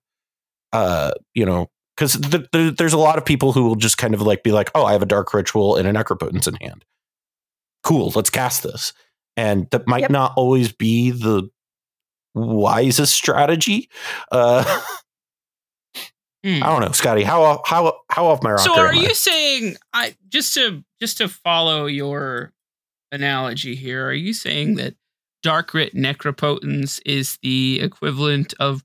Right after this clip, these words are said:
Speaker 3: playing the entire season naked?
Speaker 2: <laughs>
Speaker 3: Is that
Speaker 1: Um, I think it's actually more the equivalent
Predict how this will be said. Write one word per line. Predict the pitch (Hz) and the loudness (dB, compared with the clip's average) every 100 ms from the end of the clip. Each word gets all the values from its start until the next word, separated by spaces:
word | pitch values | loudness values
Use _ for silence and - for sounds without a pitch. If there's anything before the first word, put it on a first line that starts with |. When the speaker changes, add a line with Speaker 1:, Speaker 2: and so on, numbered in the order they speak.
| _ | _
Speaker 3:
playing | 143 143 139 135 | -4 -2 -2 -2
the | 135 | -4
entire | 135 135 135 139 | -4 -4 -2 -2
season | - 139 131 120 | -2 -2 0 0
naked? | 127 139 156 151 151 - _ _ - | 0 0 0 -2 -4 -10 _ _ 0
Speaker 2:
<laughs> | 480 571 587 | 2 2 0
Speaker 3:
Is | - - - _ _ _ _ _ _ _ _ _ _ _ 143 | -2 -4 -6 _ _ _ _ _ _ _ _ _ _ _ -2
that | 135 165 139 147 | 2 4 4 2
Speaker 1:
Um, | 170 170 165 170 _ - | 4 4 4 0 _ 0
I | 202 277 | 0 2
think | 349 311 | 0 0
it's | - - | 0 -2
actually | 131 143 - 180 185 | -2 0 2 4 4
more | 160 127 120 135 131 131 | 4 4 4 4 2 -2
the | - 120 | -2 2
equivalent | 104 - - 107 110 107 107 | 2 0 0 2 2 2 0